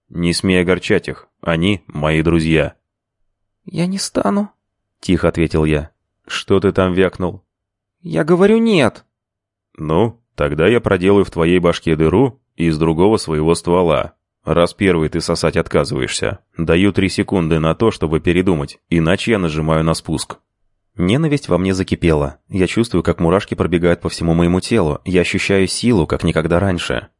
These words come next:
Раз. Он труп. Это сто процентов. Но вот, подняв на уши всех пропускающих, смогу ли я победить остальных? Два. Нет. Сомнений быть не должно, иначе я попросту смогу потерять все свои силы и меня точно убьют.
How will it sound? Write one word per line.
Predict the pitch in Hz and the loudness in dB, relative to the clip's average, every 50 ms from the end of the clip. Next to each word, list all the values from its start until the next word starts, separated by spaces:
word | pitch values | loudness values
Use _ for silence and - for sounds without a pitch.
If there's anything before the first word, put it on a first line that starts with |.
| _ _ _ _ _ _ _ _ _ _ | _ _ _ _ _ _ _ _ _ _
Раз. | - 78 78 80 82 80 80 78 - - - _ _ _ _ _ _ _ _ _ _ | -2 0 2 4 4 2 2 0 -2 -8 -16 _ _ _ _ _ _ _ _ _ _
Он | - 82 85 95 101 | -4 -2 -2 -2 -2
труп. | - - - - - - _ _ _ _ | -2 -4 -4 -6 -8 -12 _ _ _ _
Это | - 95 - 104 | -4 -2 -2 -2
сто | - - - 85 | -2 -2 -2 -2
процентов. | - 85 78 - - 78 76 73 - - - _ _ _ _ - | 0 -2 -4 -2 -4 -6 -6 -6 -8 -10 -12 _ _ _ _ -8
Но | - 76 78 80 | -4 -2 0 2
вот, | 87 87 - _ _ _ _ - | 0 0 -2 _ _ _ _ -2
подняв | 92 87 82 95 98 95 82 - | -2 -2 0 0 -2 -2 -2 -2
на | - 87 92 | -2 0 0
уши | 87 82 78 - 87 | 0 0 -2 -4 -6
всех | 80 - - 92 - - | -4 -4 -4 -4 -2 -2
пропускающих, | - 87 - - 87 - - 120 127 123 95 - - - - - _ | -4 -4 -4 -6 -8 -4 -2 0 0 0 0 -2 -6 -8 -10 -12 _
смогу | - - 80 78 78 85 104 | -10 -6 -4 -2 0 2 2
ли | 113 117 | 2 2
я | 113 110 | 0 0
победить | - 104 104 101 104 101 - | 0 0 -2 -2 -2 -4 -4
остальных? | 104 - - 110 110 101 82 73 - - _ _ _ _ _ _ _ _ _ | -4 -2 -2 -2 -2 -2 -4 -6 -8 -14 _ _ _ _ _ _ _ _ _
Два. | - 76 73 78 78 78 80 80 80 82 78 78 - _ _ _ _ _ _ _ _ _ _ _ _ | -10 -4 -2 0 2 2 2 2 2 2 0 -4 -8 _ _ _ _ _ _ _ _ _ _ _ _
Нет. | - 90 82 80 71 71 - - _ _ _ _ - | -10 -8 -6 -6 -6 -6 -10 -14 _ _ _ _ -8
Сомнений | - - 82 80 80 82 92 104 110 107 | -4 -2 -2 -2 0 0 0 0 0 0
быть | 87 78 78 73 | 0 0 -2 0
не | 87 85 82 | 0 0 2
должно, | 82 78 80 73 78 76 71 69 - _ _ | 2 2 0 0 0 -2 -4 -4 -6 _ _
иначе | - 90 87 87 101 107 - - | -2 0 2 2 0 0 0 -2
я | 104 95 | 0 0
попросту | - 104 - - 95 - - 92 | 0 0 0 -2 -2 -2 -4 -2
смогу | - 92 87 92 95 | -2 -2 -2 0 -2
потерять | - 98 98 90 90 85 | 0 0 2 2 0 0
все | - - 95 90 | 0 -2 -2 -2
свои | - 85 85 82 | 0 0 -2 -2
силы | 80 - 123 123 110 85 | 0 0 2 2 2 2
и | 78 | 2
меня | 76 80 82 87 | 0 0 -2 0
точно | - 117 107 - - 90 | 0 -2 -2 -2 -2 -4
убьют. | 80 76 76 73 69 - | -4 -4 -4 -4 -6 -8